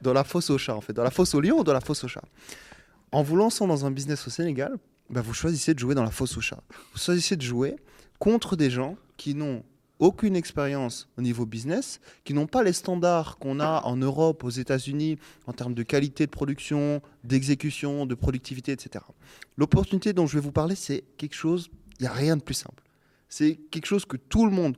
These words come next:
consomme, qui est dans notre quotidien. C'est le business, je crois que c'est un des business les plus vieux du monde, c'est l'agriculture. Aujourd'hui,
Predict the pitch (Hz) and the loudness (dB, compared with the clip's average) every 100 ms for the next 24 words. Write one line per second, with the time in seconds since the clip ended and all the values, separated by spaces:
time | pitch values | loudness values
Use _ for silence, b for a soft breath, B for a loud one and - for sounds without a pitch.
0 | - 135 123 120 151 190 B _ 139 131 | -2 -2 2 0 0 -6 B _ 2 4
1 | 120 117 202 - 127 120 135 - 117 117 | 4 2 0 0 -2 -2 -2 -4 -4 -4
2 | 113 127 147 - 135 - 110 113 135 127 | -6 -4 -4 -6 -10 -8 -6 -4 -4 -6
3 | 113 - 123 156 123 127 160 b b - | -8 -4 2 2 2 -2 -4 b b -8
4 | 117 117 123 117 110 113 117 - _ b | 0 2 2 -2 -6 -8 -18 -20 _ b
5 | b b b _ _ 160 185 170 123 117 | b b b _ _ 4 6 4 2 -4